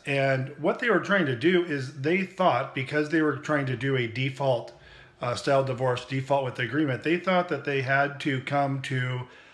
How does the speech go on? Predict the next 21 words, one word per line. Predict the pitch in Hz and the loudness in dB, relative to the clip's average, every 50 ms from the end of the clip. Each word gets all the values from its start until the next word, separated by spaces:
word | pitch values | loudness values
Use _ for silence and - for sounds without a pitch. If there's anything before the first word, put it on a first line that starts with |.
| - - - _ - | -20 -20 -18 _ -6
uh, | 123 120 120 120 120 120 117 117 117 120 - - - - - _ - | -2 0 0 0 0 0 0 -2 -2 -2 -4 -6 -8 -18 -20 _ -8
an | 156 151 143 | -6 -4 -4
agreement, | 143 127 139 156 180 180 170 143 135 - | -2 -2 0 2 2 2 2 0 0 -2
but | 147 143 139 | -4 -4 0
that | 147 147 143 147 | 0 -2 0 2
that | 147 135 131 | 2 2 2
agreement | 135 127 123 143 156 156 151 139 | 2 0 0 2 2 2 2 0
had | 123 135 147 139 131 135 | -2 0 0 -2 -2 -2
to | - 143 131 | -4 -4 -4
be | 120 110 113 131 131 131 127 139 180 | -4 -4 -2 -2 0 0 0 -2 -2
exactly | 151 127 117 117 123 135 127 127 127 - 131 127 127 120 | -4 -4 -6 -2 0 2 2 2 0 -2 -4 -4 -4 -4
fifty | 117 - 143 131 131 - 135 123 120 | -4 -2 -4 -4 -2 -4 -4 -6 -4
fifty, | - - 143 147 143 143 - 127 120 117 117 113 110 - - - - - - - - - | -2 0 0 0 0 0 -4 -6 -4 -4 -4 -6 -8 -12 -20 -20 -20 -20 -20 -16 -8 -6
um, | 123 120 120 117 113 113 113 113 110 110 113 113 120 160 | -4 -2 -2 -2 -2 -4 -6 -6 -6 -6 -8 -8 -10 -12
splitting | - - - - 156 147 139 139 | -12 -10 -4 -2 0 0 2 2
up | 135 135 139 | 0 0 0
of | 135 123 120 | -2 -2 0
the | 127 123 | 2 2
assets | 120 117 117 - 131 117 - | 2 2 0 -2 -6 -8 -6
and | 131 127 | -4 -2
debts. | 131 151 131 110 101 - | 2 2 2 2 0 -4